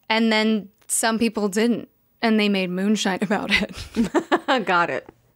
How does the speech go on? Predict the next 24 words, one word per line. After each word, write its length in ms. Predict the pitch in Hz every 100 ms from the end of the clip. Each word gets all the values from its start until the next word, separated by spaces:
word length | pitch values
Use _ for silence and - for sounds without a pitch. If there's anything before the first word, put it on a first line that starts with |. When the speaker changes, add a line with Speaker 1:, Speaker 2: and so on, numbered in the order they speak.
| -
Speaker 1:
It's 180 | 302 269
worth 480 | 226 294 403 - 226
note 680 | 208 180 175 196 - - - _ _ _ _ _ _ -
that 300 | 220 247 247
the 60 | 247
United 500 | 247 233 233 302 -
States 560 | - 190 180 - -
was 140 | 208 190
passing 480 | 214 214 214 185
laws 400 | 180 170 180 185
that 180 | 196 196
specifically 1200 | - - - 233 - - 226 220 277 277 269 269
prohibited 760 | 262 233 220 208 196 208 202 185
the 80 | 196
sale 320 | - 185 185
of 100 | 185
alcohol 640 | 170 180 202 208 196 208 _ -
to 360 | - 269 269
Native 360 | 247 202 202 202
Americans 800 | 185 170 180 202 233 240 254 -
in 140 | 208
the 140 | 202 -
eighteenth 440 | 190 185 - 185 -
century, 640 | - 156 - 240 262 285